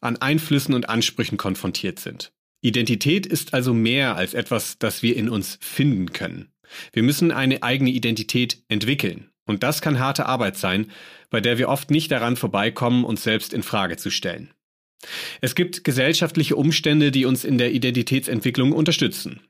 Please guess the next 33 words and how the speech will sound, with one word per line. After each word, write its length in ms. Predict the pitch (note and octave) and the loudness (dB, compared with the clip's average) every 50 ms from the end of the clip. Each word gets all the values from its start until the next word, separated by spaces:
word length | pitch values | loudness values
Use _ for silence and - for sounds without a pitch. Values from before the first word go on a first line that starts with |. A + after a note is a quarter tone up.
| _ - - | _ -4 -2
Intakte 400 | A#2 A2 - B2+ A#2+ A#2 - A2+ | -2 0 0 0 -2 -2 -2 -2
Beziehungen, 600 | F2+ G2 - - - C#3 C3+ C3+ B2+ B2+ C3 C3+ - - - - - _ | -4 -4 -4 -2 2 4 4 4 4 4 2 0 -2 -8 -20 -20 -18 _
Teilhabe 480 | - - A2+ A#2 B2 A2+ A2 A2+ G#2+ A2+ | -4 -2 0 2 2 2 2 0 0 0
an 120 | D#2+ G#2 | 0 -2
gesellschaftlichen 680 | F#2+ G2 F2+ G2+ G#2 - - G#2 - - A2+ G2+ - A2+ | -2 0 0 0 0 0 -2 -4 -4 -4 -4 -4 -4 -4
Angeboten 640 | - G2+ A#2+ B2 B2 A2+ A#2 A2+ A2+ - A#2 A#2 A#2 | -2 0 0 0 0 2 0 0 0 2 2 0 2
und, 320 | - C#3+ C#3 D#3 D#3 D#3 D#3 - - - - _ _ _ - | 2 2 2 2 2 0 -4 -12 -20 -20 -20 _ _ _ -4
das 180 | A#2+ A2+ - | -4 -2 0
muss 160 | C3 C3+ - | 0 0 0
man 100 | - A#2 | 0 0
so 100 | G2+ A2+ | 0 0
deutlich 380 | G2+ F#2+ G#2+ G2 G2+ G#2+ G2 - | 0 0 0 0 0 -2 -4 -2
sagen, 380 | - A2 G2+ A2 A#2 C3 B2 B2+ - - _ | -2 0 0 0 0 0 -2 -4 -8 -18 _
es 160 | - B2+ B2 | -6 -4 -2
ist 160 | F#3 E3+ - F3 | 0 0 0 0
auch 100 | D#3+ - | 0 2
eine 160 | E3 D3 D3 | 2 2 2
gewisse 380 | C#3 C#3 C3 D3 C#3+ - - | 2 2 2 0 0 2 2
ökonomische 600 | D3 - D3 - D3+ C#3 D3 D3+ D#3 E3+ D#3+ - D3 | 2 2 2 2 4 4 6 6 6 4 4 2 2
Sicherheit, 580 | B2 D3 F3 E3+ - A#2+ F#2+ F#2+ F2 E2 - | 2 2 2 2 2 0 0 0 0 -2 -2
die 80 | - F#2 | -4 -6
förderlich 520 | - - G#2 F#2 E2 E2 E2 E2 - - | -4 -2 -2 0 0 -2 -4 -6 -8 -10
ist. 340 | - - - - - - - _ _ _ _ _ - | -10 -12 -12 -14 -14 -16 -20 _ _ _ _ _ -4
Armut, 540 | - G2 A2 B2+ C#3+ D3+ E3+ E3 E3 D#3+ - | -2 2 4 6 6 6 6 4 2 -2 -2
schwierige 680 | - - - - B2 C3+ C#3+ D3 C#3+ C#3+ D3+ D3+ D3+ - | -2 0 2 4 4 4 4 4 4 4 4 4 4 4
oder 260 | A#2+ A2+ A2 G#2+ G2 | 4 2 2 2 2
wenig 280 | A#2+ B2+ C#3 C3 - | 2 2 2 2 0
unterstützende 580 | D3 C3 A#2+ - - - A#2+ - - B2 A2 A2 | -2 -2 -2 -2 0 -2 -2 0 0 0 2 2
Beziehungen, 600 | G2 G2+ - - - C3+ C#3 C#3 C#3 C#3+ C#3+ C#3+ - - - - - - - _ | 0 -2 -4 -2 0 2 4 4 4 4 2 0 -4 -12 -20 -20 -20 -20 -10 _
Gewalt 520 | - A#2+ F#2+ A#2 G#2+ A2+ C3 D3 C#3+ - - | -2 -2 0 0 2 2 2 2 0 -2 -2
oder 160 | C#3 A#2+ A2+ | 0 2 2
sogar 200 | G#2+ A2 A2 A2 | 2 2 2 0
Kriegserfahrung 840 | G#2 - - D3+ D#3 D#3 - - B2+ - C#3+ C3+ C3 C3 C3+ C3+ | 0 0 0 0 0 0 -2 -4 -4 -2 0 0 2 2 2 0